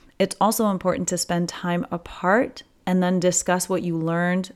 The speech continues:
apart as well so that you both feel free and autonomous, which further supports the growth and union. And once you have those basic foundations set,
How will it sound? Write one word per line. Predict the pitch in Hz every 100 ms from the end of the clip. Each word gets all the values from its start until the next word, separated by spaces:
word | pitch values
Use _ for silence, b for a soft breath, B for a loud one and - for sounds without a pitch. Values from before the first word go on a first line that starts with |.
| _
apart | 175 - 175 -
as | 170 156
well | 160 175 180
so | -
that | 170 165 165 B B -
you | 185
both | 165 185 214
feel | - 202
free | 185 - 175 180 202
and | 180
autonomous, | 170 - - 170 180 208 254 - B B B
which | 180 - -
further | 185 185 175
supports | - - - - -
the | 175
growth | 165 156 156 - _ _ -
and | 160 160 160
union. | 160 160 - 170 _ _ B B B B B B
And | - 233
once | 277 277
you | 320
have | 226 220
those | 202 202 202
basic | - 151 165 180 - 196
foundations | - 185 175 165 160 - 175 -
set, | - 165 208